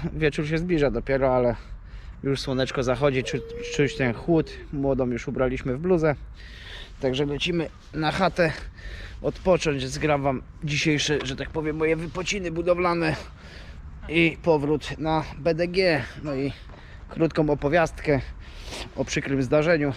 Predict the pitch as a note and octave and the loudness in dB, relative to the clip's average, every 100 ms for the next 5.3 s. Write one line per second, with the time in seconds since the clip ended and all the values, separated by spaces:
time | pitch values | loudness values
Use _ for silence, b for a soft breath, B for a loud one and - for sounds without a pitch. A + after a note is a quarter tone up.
0 | B - D3+ C3 C3+ C#3 D3 B2 B - | B -8 -2 2 2 2 0 -2 B -16
1 | - - - - - - - - - C#3 | -18 -18 -16 -16 -14 -14 -14 -4 0 4
2 | D#3+ B2+ C3+ A#2 B B B B B B | 4 6 2 0 B B B B B B
3 | B - G#2+ C3 B2+ B2 F2 - - F3 | B -10 -6 0 2 0 -4 -4 -2 0
4 | C#3 C#3 A#2 A#2+ A#2 A#2 A#2 A#2 - D#3 | 2 2 2 0 0 0 0 -2 -2 -4
5 | F#3+ A3 | -2 -4